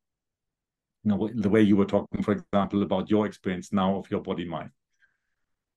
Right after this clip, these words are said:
which wouldn't have been available to you, like, I don't know, five years ago or something. If I have an intuitive hypothesis, I'm very suspicious of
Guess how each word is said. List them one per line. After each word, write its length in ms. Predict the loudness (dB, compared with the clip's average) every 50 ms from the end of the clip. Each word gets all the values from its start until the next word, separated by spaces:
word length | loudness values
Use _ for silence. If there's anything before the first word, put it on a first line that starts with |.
| _ _ _ _ _
which 300 | _ 0 0 0 2 6
wouldn't 320 | 8 8 8 10 8 6 4
have 100 | 2 4
been 160 | 4 4 4
available 400 | 4 4 2 0 0 0 -2 -4
to 140 | -6 -6 -4
you, 160 | -2 -2 -4 -4 _ _ _ -6
like, 320 | -4 -4 -4 -4 -6 -8
I 60 | -12
don't 120 | -14 -12 -12
know, 220 | -12 -14 -14 -16 _ _ _
five 200 | _ -6 -6 -4
years 200 | -4 -4 -6 -6
ago 200 | -8 -12 -20 -20 -20
or 60 | -20
something. 300 | -18 -18 -18 -18 _ _ _ _ _ _ _ _ _ _ _ _ _ _ _ _ _ _ _ _ _ _ _ _
If 160 | -8 -8 -4 -2
I 160 | 0 0 2
have 160 | 2 2 2
an 80 | 2 2
intuitive 440 | 2 2 0 -2 -2 0 -2 -4
hypothesis, 1000 | -4 -4 -6 -4 -4 -4 -4 -4 -6 -12 -16 -16 -16 -18 -20 _ _ _ _ _ _ _ _ _ _ _ _ _ _ _ _ _ _ _ _ _ _ _ _ _ _ _ _ _ _ _ _ _ _ _ _ _ _ _
I'm 260 | -2 2 4 4 4 4
very 400 | 4 4 4 4 4 2 -2 -4
suspicious 1200 | -4 -4 -4 -4 -4 -8 -14 -8 -6 -4 -4 -4 -4 -4 -4 -4 -6 -10 -18 -20 -20 -20 -20 -20 _ _ _ _ -6 -2
of 320 | 0 2 2 2 0 -4